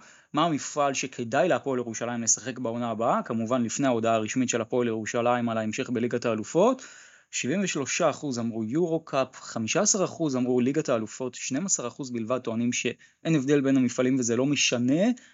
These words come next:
נראה שהפועל ירושלים לקחה את ההחלטה הלא פופולרית כרגע, אבל אנחנו עוד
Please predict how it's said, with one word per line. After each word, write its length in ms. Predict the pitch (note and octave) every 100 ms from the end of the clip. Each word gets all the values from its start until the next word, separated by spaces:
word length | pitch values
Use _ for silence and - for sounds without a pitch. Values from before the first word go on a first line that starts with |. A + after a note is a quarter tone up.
| _
נראה 100 | B2
שהפועל 320 | C3+ C3+ D3
ירושלים 480 | C3+ B2 B2+ B2+ C3
לקחה 240 | A#2 - C3+
את 100 | C3
ההחלטה 420 | A#2+ B2 A#2+ C3+
הלא 240 | C3+ D#3 F3
פופולרית 500 | F#3+ D3+ F3 A3 -
כרגע, 300 | F3+ F3+ C#3
אבל 160 | A#2+
אנחנו 320 | A2+ A2 B2+
עוד 160 | A#2 A#2